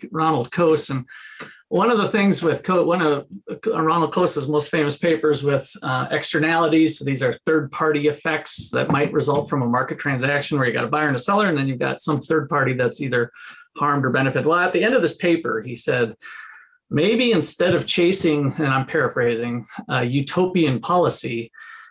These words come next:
uh, of some sort to create utopia here, uh, maybe we should just start with the status quo and see if we can make small incremental changes." And that, that always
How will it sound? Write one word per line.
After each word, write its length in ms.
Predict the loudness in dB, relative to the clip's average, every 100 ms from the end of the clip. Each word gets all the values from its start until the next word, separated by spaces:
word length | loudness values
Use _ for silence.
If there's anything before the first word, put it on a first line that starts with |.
| _
uh, 420 | -2 0 2 0 0
of 160 | -2
some 200 | 0 0
sort 340 | 2 0 0 -2
to 80 | -8
create 360 | 0 2 2
utopia 600 | 0 0 0 0 0 0
here, 400 | 0 0 0 0 -4 -14 -12
uh, 80 | -6
maybe 280 | -2 0 0
we 120 | 0
should 180 | 0 -2
just 160 | -4
start 200 | 0 -2
with 120 | -2 -6
the 60 |
status 360 | -2 0 0 -2
quo 360 | -2 0 2
and 120 | 0 -2
see 100 | -4
if 140 | -4
we 80 | -2
can 160 | 0
make 180 | 0 0
small 600 | -2 0 2 2 2 0 -2
incremental 540 | 0 0 0 -2 -4
changes." 480 | -4 -4 -4 -6 -6
And 120 | -4
that, 260 | -4 -4 -2
that 120 | 0
always 400 | 2 2 0